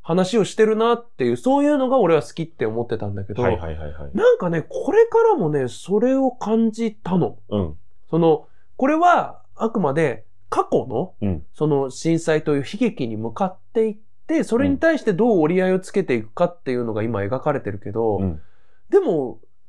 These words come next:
Speaker 1: それだけじゃないなっていうか、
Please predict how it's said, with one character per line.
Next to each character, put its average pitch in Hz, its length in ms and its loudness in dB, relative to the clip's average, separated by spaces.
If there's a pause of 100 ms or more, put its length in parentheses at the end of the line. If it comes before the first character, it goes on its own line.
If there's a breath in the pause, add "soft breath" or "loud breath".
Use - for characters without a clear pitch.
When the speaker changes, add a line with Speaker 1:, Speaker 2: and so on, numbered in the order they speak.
(260)
Speaker 1:
そ - 260 -4
れ 440 60 8 (580)
だ 381 140 -2
け 415 140 2
じ 392 100 -2
ゃ 156 60 -2
な 190 200 0
い 185 100 0
な 120 120 -2
っ 127 120 -6
て - 180 -8
い 104 180 -4
う 110 100 -8
か、 - 380 -8